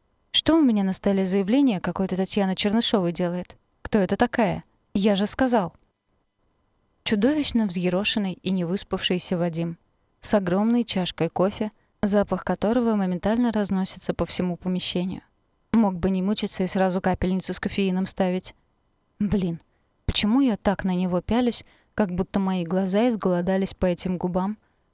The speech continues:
по ядовитой кривой ухмылке, по прозрачным глазам, очерченным черными ресницами, по бардаку на голове? Аж пальцы зудят. Так хочется запустить их в его лохмы. «Это я», —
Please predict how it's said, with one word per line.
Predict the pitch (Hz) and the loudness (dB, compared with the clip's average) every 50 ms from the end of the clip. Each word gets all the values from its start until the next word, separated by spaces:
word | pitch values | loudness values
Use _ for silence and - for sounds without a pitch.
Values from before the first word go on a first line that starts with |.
| _ _ | _ _
по | 240 | 0
ядовитой | 233 214 214 214 220 247 262 - 247 208 | 2 4 4 2 2 2 0 0 -2 -2
кривой | - - 202 180 190 185 190 | 0 -2 -2 0 0 -2 -2
ухмылке, | 196 - - - 226 214 196 - - - - - - _ _ _ _ _ | -2 -4 -2 -2 -2 0 -2 -4 -6 -10 -10 -10 -12 _ _ _ _ _
по | 220 214 | -4 0
прозрачным | - - 240 226 202 226 220 202 - - 220 202 190 190 | 2 4 4 4 4 2 0 0 0 0 0 0 0 0
глазам, | 175 185 190 185 185 190 190 196 214 226 226 - _ _ _ | 2 0 0 0 0 0 0 0 -2 -4 -6 -10 _ _ _
очерченным | 202 208 - - 220 202 - - - 196 190 185 185 | -2 0 0 2 2 0 0 0 -2 -2 0 -2 -2
черными | - - 190 190 180 196 190 190 185 | -2 0 0 0 2 0 0 0 0
ресницами, | 190 185 - - 208 196 185 - - - 185 185 190 - _ _ _ _ _ _ _ _ _ _ _ | -2 -2 -4 -4 -4 -4 -4 -4 -4 -4 -6 -8 -8 -10 _ _ _ _ _ _ _ _ _ _ _
по | 254 254 | 2 2
бардаку | 214 214 208 196 - 185 175 - - 190 208 | 4 2 2 2 0 0 -2 0 0 0 0
на | 214 214 196 | 2 0 0
голове? | 185 190 185 185 185 185 185 185 - - _ _ _ _ - | 0 0 0 0 0 0 -2 -4 -6 -10 _ _ _ _ -2
Аж | 214 220 - - | 0 0 0 -2
пальцы | - - 202 185 175 - - 185 | 0 0 0 0 0 -2 -2 -2
зудят. | 175 175 180 160 180 180 - - - - _ _ _ | -2 -2 -2 -2 -2 -2 -2 -6 -14 -20 _ _ _
Так | 214 190 - | -2 -2 -2
хочется | - - 208 202 - - 220 - - 214 185 | -2 -2 -2 -2 -2 -2 -4 -2 -2 -2 -2
запустить | 185 - - 180 175 - - 196 185 - | -2 -4 -4 -6 -6 -4 -4 -4 -2 -2
их | 196 - - - | -4 -4 -2 -2
в | |
его | 196 196 185 190 185 | -2 0 0 0 0
лохмы. | 185 202 233 - - 226 202 202 - _ _ _ _ _ _ _ _ _ _ _ _ _ _ _ _ _ - | 0 0 -2 -2 -4 -6 -8 -8 -12 _ _ _ _ _ _ _ _ _ _ _ _ _ _ _ _ _ 0
«Это | 208 - - 269 | 0 2 4 4
я», — | 269 254 214 180 | 4 4 2 0